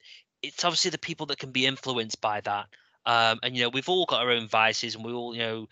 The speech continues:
some people drink a lot, some people gamble a lot. Um, everyone's kind of got their own different things. I don't think the actual, I don't know, it's, it's a controversial subject, I suppose. I, I, I don't think the actual subject itself really is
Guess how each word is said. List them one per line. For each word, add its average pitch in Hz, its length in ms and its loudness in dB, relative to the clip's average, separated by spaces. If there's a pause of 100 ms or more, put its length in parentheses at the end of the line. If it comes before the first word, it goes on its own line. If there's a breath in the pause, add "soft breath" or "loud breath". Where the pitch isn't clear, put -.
(300 loud breath)
some 139 180 -2
people 120 240 -4
drink 123 340 0
a 123 60 -2
lot, 120 320 4
some 123 160 -4
people 110 180 -10
gamble 120 420 0
a 117 40 0
lot. 113 560 2
Um, 110 440 0 (340)
everyone's 143 520 -2
kind 127 180 -2
of 123 80 -2
got 113 180 -4
their 120 120 -2
own 117 140 -2
different 107 260 -8
things. 117 340 -2 (400 loud breath)
I 147 120 0
don't 208 260 4
think 160 300 -2
the 143 100 2
actual, 139 560 2 (580)
I - 80 -12
don't 190 120 -4
know, 190 80 4
it's, - 280 -4
it's - 180 0
a - 40 -6
controversial 277 640 2
subject, - 500 2
I 247 40 0
suppose. - 420 -4 (340 loud breath)
I, 151 60 -4
I, 185 240 -2
I - 20 4
don't 262 300 2
think 226 240 2
the 190 140 2
actual 165 520 -2 (400 soft breath)
subject - 760 2
itself 151 460 2 (100)
really 131 540 0
is 127 380 0